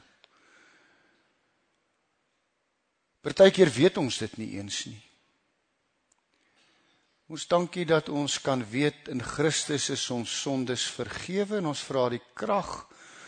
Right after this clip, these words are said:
om daardie selfde vergifnis aan ander mense uit te leef. Ons dra nie op, Here, hulle wat nie hier is vandag nie.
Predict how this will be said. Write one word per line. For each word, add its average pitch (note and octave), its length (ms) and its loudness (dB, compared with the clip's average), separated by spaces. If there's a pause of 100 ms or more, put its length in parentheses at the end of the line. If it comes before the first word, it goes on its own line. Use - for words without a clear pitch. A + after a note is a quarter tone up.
(1080)
om B2+ 140 -10
daardie D#3+ 400 2
selfde E3 500 4
vergifnis A2 760 -6 (560)
aan A#2 160 -4
ander C3+ 320 2
mense G2+ 480 -4
uit A2+ 240 -8
te G#2 120 -8
leef. E2 340 -12 (3500)
Ons A2 160 -10
dra C3 240 8
nie D3+ 120 4
op, D#3 240 0
Here, C#3 320 4
hulle C3+ 160 4
wat C3 240 4
nie D3 200 0
hier G#2+ 240 -4
is G#2 160 -6
vandag F#2 560 -10
nie. F#2 140 -14